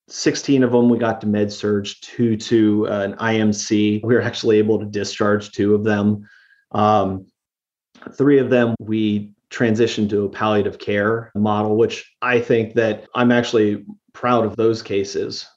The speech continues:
where ordinarily we would just say, "Nah, send them up to the I C U, let them figure it out,"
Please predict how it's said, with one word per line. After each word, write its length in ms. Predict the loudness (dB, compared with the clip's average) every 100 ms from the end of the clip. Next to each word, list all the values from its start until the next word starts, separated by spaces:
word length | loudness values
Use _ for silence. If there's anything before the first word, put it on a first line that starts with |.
| _
where 300 | -2 0 2
ordinarily 640 | 2 4 4 4 4 4
we 200 | 2 0
would 300 | 2 2 0 -12 -20 _
just 160 | -6 0
say, 220 | 0 0
"Nah, 300 | 0 2 2
send 260 | 2 2 2
them 120 | 2
up 160 | -2
to 60 | -2
the 160 | 0 0
I 120 | -2
C 220 | -4 -2
U, 280 | 2 2 2
let 220 | 0 -2
them 220 | -2 -4 0
figure 360 | -2 0 -2
it 60 | 0
out," 320 | 0 -2 -6